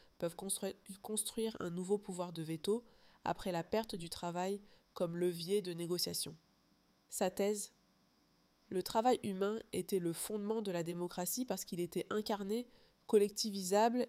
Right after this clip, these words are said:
et non stockable. L'automatisation complète brise cette double dépendance mutuelle. Historiquement, la résistance non violente réussit dans cinquante-trois pour cent des cas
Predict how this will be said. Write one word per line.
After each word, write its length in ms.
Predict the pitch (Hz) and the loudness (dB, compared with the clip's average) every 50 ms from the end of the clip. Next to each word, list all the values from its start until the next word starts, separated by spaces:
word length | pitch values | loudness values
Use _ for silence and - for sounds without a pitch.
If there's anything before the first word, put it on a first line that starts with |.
| - - | 0 2
et 120 | 185 185 | 2 2
non 400 | 175 170 175 185 202 226 240 262 254 - _ _ _ | 2 0 0 0 2 2 2 0 -4 -12 _ _ _
stockable. 640 | - - - - 202 190 - 170 160 151 151 160 160 - _ _ _ _ _ _ _ _ _ _ _ _ _ _ _ _ - | -12 -6 2 2 2 2 2 -2 -4 -4 -8 -10 -14 -18 _ _ _ _ _ _ _ _ _ _ _ _ _ _ _ _ 2
L'automatisation 800 | 202 220 233 - 254 214 208 208 - 202 202 196 - 214 202 | 4 4 6 6 6 4 4 2 4 4 4 4 4 0 -2
complète 560 | 196 - - 233 233 233 240 247 262 262 - - _ _ _ _ | -2 -4 -4 -4 0 4 6 6 6 4 0 -6 _ _ _ _
brise 560 | - 175 170 190 202 233 254 277 247 202 - - - | -6 -2 0 2 4 4 4 4 2 0 -4 -6 -8
cette 320 | - - 185 180 - - 170 | -2 0 0 0 0 -4 -2
double 300 | 170 226 233 214 208 190 | 0 0 4 4 4 4
dépendance 500 | 165 185 185 - 180 175 175 180 185 - | 4 2 0 0 -2 -4 -4 -4 -4 -6
mutuelle. 380 | 180 175 160 - 160 156 160 165 - _ _ _ _ _ _ _ _ _ _ _ _ _ _ _ - | -6 -6 -4 -2 -2 -4 -4 -8 -12 _ _ _ _ _ _ _ _ _ _ _ _ _ _ _ 0
Historiquement, 760 | 247 - - 294 285 269 269 226 - 220 185 190 220 262 - - _ _ _ _ _ - | 0 4 6 6 6 6 6 4 4 4 6 6 4 2 2 -4 _ _ _ _ _ 0
la 120 | - 180 185 | 2 2 4
résistance 500 | 208 220 214 214 214 - 233 226 - 214 | 4 4 4 4 2 2 2 0 2 2
non 160 | 226 240 247 | 2 2 4
violente 400 | 220 214 196 190 202 226 226 - | 4 4 4 4 4 2 0 -2
réussit 400 | - 214 190 190 - - 220 196 | 0 0 0 2 2 0 0 0
dans 120 | 185 175 | 0 2
cinquante-trois 540 | 175 - 214 214 - 226 220 214 - 233 220 | 2 2 2 2 0 -2 -4 0 2 2 2
pour 140 | 226 240 - | 2 -2 -2
cent 140 | - 240 214 | -2 -2 -2
des 140 | 190 180 | -4 -2
cas 220 | - - 190 208 | 0 2 2 2